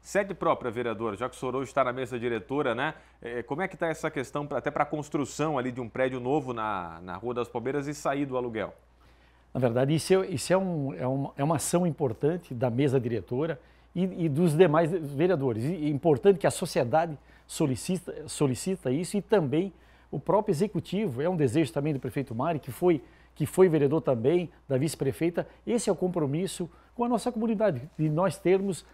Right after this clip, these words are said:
Speaker 2: a sede própria.
Speaker 1: Alguma novidade?
Speaker 2: Na verdade, eu quero destacar um pouquinho as ações do nosso mandato, né? Que foi a nossa marca é de estar sempre ouvindo a nossa comunidade, ouvindo sempre na, na questão da saúde,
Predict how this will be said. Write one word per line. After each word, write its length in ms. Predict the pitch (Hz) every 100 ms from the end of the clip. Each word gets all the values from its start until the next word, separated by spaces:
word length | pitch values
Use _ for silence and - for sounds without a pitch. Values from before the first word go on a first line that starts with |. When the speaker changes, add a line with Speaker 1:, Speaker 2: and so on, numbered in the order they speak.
| _ -
Speaker 2:
a 100 | 156
sede 240 | 175 151
própria. 340 | 123 107 - - - - - _ _ _
Speaker 1:
Alguma 240 | 131 139 139
novidade? 500 | 117 131 180 - - _ _ _ -
Speaker 2:
Na 80 |
verdade, 440 | 247 208 185 233 202
eu 260 | 190 175 -
quero 160 | 202
destacar 480 | 180 - 180 - 185
um 60 | 180
pouquinho 360 | 160 - 190
as 120 | 170
ações 600 | 160 - 175 202 156 - - _ _ _ _
do 120 | 185
nosso 320 | 185 202 - 147
mandato, 480 | 123 107 98 -
né? 160 | 120 147
Que 120 | -
foi 320 | 147 190 170 - -
a 200 | 139 139
nossa 340 | 131 185 -
marca 400 | 143 151 175 170 - - -
é 140 | 180
de 100 | 175
estar 380 | 170 - 202 156
sempre 520 | - - 240 220 214
ouvindo 460 | 190 127 180 208 180
a 40 |
nossa 220 | 170 156
comunidade, 460 | 170 151 123 120 98 - - -
ouvindo 440 | - 160 208 147 117 - _
sempre 300 | - - 190
na, 120 | 160 160
na 140 | 151
questão 260 | 147 - 151
da 100 | 131
saúde, 440 | 135 156 135